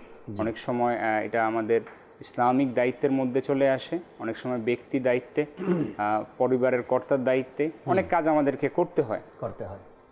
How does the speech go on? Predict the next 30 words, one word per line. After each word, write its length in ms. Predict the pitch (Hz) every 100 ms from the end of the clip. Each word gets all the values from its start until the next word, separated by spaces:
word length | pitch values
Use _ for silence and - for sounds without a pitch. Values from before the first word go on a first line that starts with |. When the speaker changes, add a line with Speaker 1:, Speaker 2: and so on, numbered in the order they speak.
| -
Speaker 2:
একটি 180 | 151 165
বিষয় 260 | 156 -
আমি 100 | 165
পূর্বে, 300 | 160 165 156
আহ, 400 | 160 - 127 113 113
তুলে 180 | 139 143
উল্লেখ 220 | 165 135 143
করেছিলাম 460 | - 120 - 147 196
যে 100 | 123
বিবাহের 420 | 110 120 127 123
যে 100 | 117
বিষয়টি, 500 | 107 110 - 110 123 190 - - - - - -
আজকে 420 | 123 - 156 135 -
এটা 140 | 160
একটা 120 | 160 123
সামাজিক 500 | - 143 151 151 143
একটা 160 | 131
কর্মকাণ্ড 560 | 123 127 127 127 113 101
আমাদের 340 | 98 95 - -
সমাজের 400 | - 135 131 135
মধ্যে, 240 | 143 151 151
আমরা 260 | 127 123
বিবাহ 360 | 117 117 123 127
সম্পাদন 560 | - 143 139 143 127
করি 240 | 107 104 95
দুটি 240 | 127 131 127
পক্ষের, 360 | 117 - 151
দুটি 180 | 123 113
পরিবারের 500 | - 135 131 110 101
মধ্যে। 360 | 95 92 92